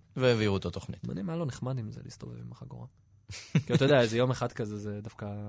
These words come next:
Speaker 2: יש בזה משהו כיפי, זה הרבה משקל.
Speaker 1: כן, זה גם, כאילו, היא חוזרת אליו אחרי הרבה זמן, זה מרגש, זה איחוד. הילדים כזה, "היי, התגעגעתי."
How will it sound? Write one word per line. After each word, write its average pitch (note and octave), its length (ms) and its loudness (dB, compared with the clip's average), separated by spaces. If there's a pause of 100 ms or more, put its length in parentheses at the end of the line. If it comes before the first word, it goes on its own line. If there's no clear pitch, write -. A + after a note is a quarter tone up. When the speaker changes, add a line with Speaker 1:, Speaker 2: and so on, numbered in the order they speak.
(240)
Speaker 2:
יש - 100 -18
בזה F#4 160 -2
משהו C#4+ 140 -4
כיפי, B3 240 0
זה G#3 80 2
הרבה D3 160 -2
משקל. F#3 400 -4
Speaker 1:
כן, D3+ 220 0
זה G#2 80 2
גם, G2 280 2 (100)
כאילו, F2+ 480 0
היא F#2 100 -4
חוזרת F#2+ 400 0
אליו F#2 240 0
אחרי F2+ 200 -4
הרבה E2+ 200 -4
זמן, G2+ 480 2
זה E2 80 -4
מרגש, F2+ 500 2
זה E2 100 -2
איחוד. F#2 480 2 (520)
הילדים G2+ 640 2
כזה, F2+ 420 0
"היי, D#4 400 -2 (280)
התגעגעתי." A3 680 -4